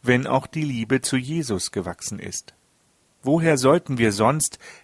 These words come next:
die Kraft und Ausdauer zum Dienst für ihn bekommen?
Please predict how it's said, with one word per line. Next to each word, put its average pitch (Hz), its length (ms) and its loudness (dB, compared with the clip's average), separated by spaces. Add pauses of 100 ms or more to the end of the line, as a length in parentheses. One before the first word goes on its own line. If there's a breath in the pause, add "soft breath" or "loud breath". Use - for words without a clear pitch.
(120)
die 143 140 -6
Kraft - 420 -2
und 117 200 -4
Ausdauer 117 600 2
zum 127 280 -4
Dienst 98 440 -8
für 113 100 -6
ihn 101 220 -6
bekommen? 107 540 -4